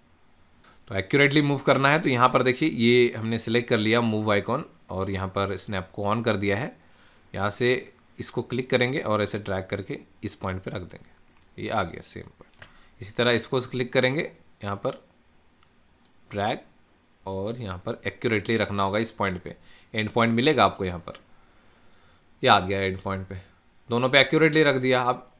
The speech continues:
आप ऐसे अंदाजे भी रख सकते हो, ऐसे थ्री डी एस मैक्स में चलता है, थोड़ा बहुत अंदाजे काम करते हो तो no प्रॉब्लम। इन दोनों को सिलेक्ट करेंगे यहाँ पर और वहाँ पर। स्नैप फिलहाल ऑफ कर देता हूँ,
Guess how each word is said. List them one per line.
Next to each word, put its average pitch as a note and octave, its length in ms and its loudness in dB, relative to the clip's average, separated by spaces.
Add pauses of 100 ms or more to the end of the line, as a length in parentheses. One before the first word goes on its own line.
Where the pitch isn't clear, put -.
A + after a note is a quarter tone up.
(320)
आप C#3 160 2
ऐसे D#3+ 300 -2
अंदाजे B2 460 2
भी C#3 100 0
रख B2 160 2
सकते A#2 260 -4
हो, B2 60 2
ऐसे A#2 120 -2
थ्री A2 180 0
डी A2 80 2
एस A2 140 0
मैक्स A2 260 -4
में A#2 80 -2
चलता A2+ 320 2
है, C#3 100 4
थोड़ा A#2+ 200 4
बहुत A2+ 200 2
अंदाजे G#2 400 2
काम G2+ 260 0
करते F#2+ 280 -4
हो G2 80 -2
तो D#3+ 200 -8 (500)
no C#3 200 2
प्रॉब्लम। G2 500 -4 (120)
इन B2 100 -4
दोनों C3+ 220 2
को E3 80 4
सिलेक्ट D#3 280 0
करेंगे D#3 380 2 (300)
यहाँ A#2 200 -2
पर A#2+ 180 2
और A#2+ 100 2
वहाँ A#2 220 -2
पर। C3 240 -6 (800)
स्नैप A2+ 520 -2
फिलहाल G#2+ 260 0
ऑफ G2+ 240 0
कर G#2+ 100 -2
देता G2+ 240 -6
हूँ, G#2+ 140 -8